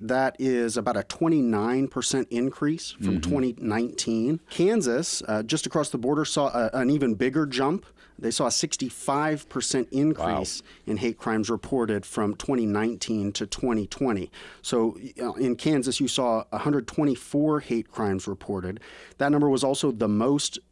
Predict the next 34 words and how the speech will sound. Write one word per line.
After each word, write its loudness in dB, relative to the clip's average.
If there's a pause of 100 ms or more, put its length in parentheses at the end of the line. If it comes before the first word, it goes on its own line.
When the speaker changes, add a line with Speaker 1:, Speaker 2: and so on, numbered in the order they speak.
(440)
Speaker 1:
in 4
Kansas, 0
the 0
most 2
reported 2
in 0
Kansas -2 (280)
since 0
nineteen 0
ninety. 0 (220)
Speaker 2:
Hmm. 2
Speaker 1:
Uh, -4
when, -2
when 0 (120)
the -6
F 0
B 0
I 4
started -2
collecting 0
these 0
numbers 0
on 0
a 0
yearly -2
basis. -8 (280)
So 0
a -2
pretty 0
substantial 0
increase 0
in -2
both 0
states. -4